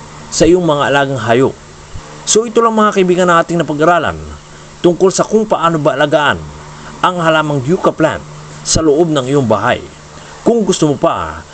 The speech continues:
ng ganitong mga videos tungkol sa kaalaman sa halaman, don't forget to click the subscribe button at yung notification bell sa baba ng ating video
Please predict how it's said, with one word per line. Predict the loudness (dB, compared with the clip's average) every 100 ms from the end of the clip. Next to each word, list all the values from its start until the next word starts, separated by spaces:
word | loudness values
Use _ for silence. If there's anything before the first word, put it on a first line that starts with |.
| -12 -2
ng | 0
ganitong | 0 0 0 2
mga | 2 0
videos | 0 2 2 2 0
tungkol | -2 0
sa | -2 -2
kaalaman | -2 0 0
sa | 0 2
halaman, | 2 0 -4 -8 -12 -14 -16 -16 -14 0
don't | 2 2
forget | 0 0 2 0 -2 -8 -18 -20 -20 -4 -2
to | -2
click | 0 0 0
the |
subscribe | 0 0 -2 2 2 0 -2
button | -2 -2 -2 -4 -6 -12 -20 -20 -4
at | -4 0
yung | 0 2
notification | 0 0 0 0 2 0
bell | 2 0 0 -6 -10 -18 -18 -16 -2
sa | 0
baba | 2 2 0 0
ng |
ating | -2 -2 0
video | 2 2 2 2 0